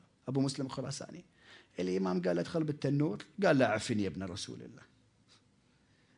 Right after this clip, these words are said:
الثاني دخل عند الباب: "السلام عليك يا مولاي." قال له: "طب التنور."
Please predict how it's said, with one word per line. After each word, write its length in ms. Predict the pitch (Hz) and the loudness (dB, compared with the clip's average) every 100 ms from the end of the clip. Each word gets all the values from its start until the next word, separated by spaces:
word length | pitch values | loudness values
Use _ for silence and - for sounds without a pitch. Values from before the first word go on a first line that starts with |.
| - | -6
الثاني 380 | - 262 269 247 | 4 8 10 12
دخل 320 | 294 254 233 | 12 12 12
عند 160 | 262 262 | 12 12
الباب: 320 | 262 262 254 - - | 12 12 12 8 -4
"السلام 380 | - 214 226 202 | 6 10 12 12
عليك 260 | 226 214 | 12 12
يا 240 | 208 208 214 | 12 12 12
مولاي." 360 | 220 226 247 | 12 12 12
قال 240 | 196 226 233 | 12 12 12
له: 80 | 220 | 12
"طب 320 | 269 262 262 | 12 12 12
التنور." 680 | - 247 240 247 254 240 | 12 12 12 12 12 10